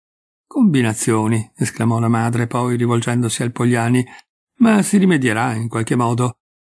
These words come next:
Loro sono amici, non è vero?" "Amicissimi", rispose subito il Pogliani. "Mi voleva cacciar via a pedate un momento fa, figuri."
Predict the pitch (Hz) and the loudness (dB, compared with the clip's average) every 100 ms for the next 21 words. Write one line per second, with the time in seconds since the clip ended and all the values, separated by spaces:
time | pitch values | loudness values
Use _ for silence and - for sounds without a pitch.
0 | _ - 156 131 - 135 123 190 - 113 | _ 0 0 0 -2 0 4 4 2 -4
1 | 104 - 131 131 196 175 165 - _ _ | -8 -6 -2 0 2 2 0 -4 _ _
2 | _ _ - 120 131 277 262 - 139 135 | _ _ -6 -4 -2 2 2 2 2 2
3 | 127 - 135 127 135 120 120 151 131 123 | 0 -2 -2 0 -2 -2 0 0 0 -2
4 | 117 123 120 113 113 120 113 _ _ _ | -2 0 0 0 0 0 -2 _ _ _
5 | _ _ _ - 139 127 139 139 135 120 | _ _ _ -4 -2 0 0 0 -2 -2
6 | 139 127 156 131 131 151 190 175 170 143 | -2 2 2 2 0 -2 -2 0 2 4
7 | 147 165 151 127 - 101 - 254 151 110 | 4 2 2 0 -4 -8 0 2 4 2
8 | 113 | 0